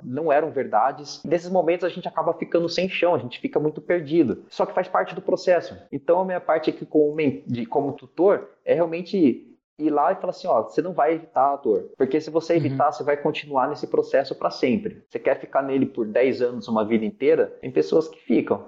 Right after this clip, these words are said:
Speaker 1: Mas se você encarar as coisas, se você encarar os seus medos, se você encarar aquilo que precisa ser encarado, você vai ficar nesse processo aí por uma semana, um mês, e a sua vida vai começar a fazer as transições.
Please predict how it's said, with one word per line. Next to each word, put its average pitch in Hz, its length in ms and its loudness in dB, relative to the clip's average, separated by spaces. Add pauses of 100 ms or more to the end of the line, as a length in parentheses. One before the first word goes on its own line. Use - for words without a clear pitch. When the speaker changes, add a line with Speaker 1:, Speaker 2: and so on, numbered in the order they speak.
Speaker 1:
Mas 131 200 0
se 156 80 -6
você 156 260 0
encarar 143 400 0
as 123 140 -2
coisas, 147 580 0
se - 80 -6
você 131 220 0
encarar 131 400 0
os 127 80 -6
seus 110 160 -8
medos, 127 260 2
se 113 80 -4
você 117 200 -4
encarar 120 600 -2
aquilo 131 400 0
que 131 100 -12
precisa 131 460 0
ser 123 140 -4
encarado, 117 640 0
você 135 160 2
vai 135 80 -8
ficar 147 160 -2
nesse 151 200 -4
processo 143 460 0
aí 135 100 4
por 135 160 -8
uma 143 140 0
semana, 131 460 0
um 135 160 -4
mês, 123 440 2
e 139 140 2
a 147 80 4
sua 143 220 -2
vida 127 240 -2
vai 127 160 0
começar 135 380 -6
a - 20 0
fazer 131 180 0
as 131 80 2
transições. 131 640 -2